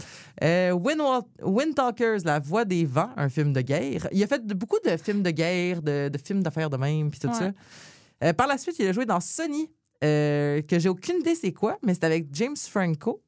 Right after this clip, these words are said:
Speaker 1: Puis c'est, euh, le seul film que Nicolas Cage a, euh, réalisé,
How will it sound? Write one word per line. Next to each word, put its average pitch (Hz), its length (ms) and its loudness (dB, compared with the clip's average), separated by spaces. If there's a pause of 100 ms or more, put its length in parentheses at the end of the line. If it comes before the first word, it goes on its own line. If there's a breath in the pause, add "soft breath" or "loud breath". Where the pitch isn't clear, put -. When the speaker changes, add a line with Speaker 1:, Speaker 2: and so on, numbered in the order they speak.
(120)
Speaker 1:
Puis 196 400 2
c'est, 170 580 2
euh, 156 160 4
le 156 120 2
seul 330 260 -2
film 311 440 -4 (580 soft breath)
que - 100 0
Nicolas 175 260 0
Cage 208 500 -2
a, 170 300 2 (120)
euh, 135 240 2
réalisé, 190 480 0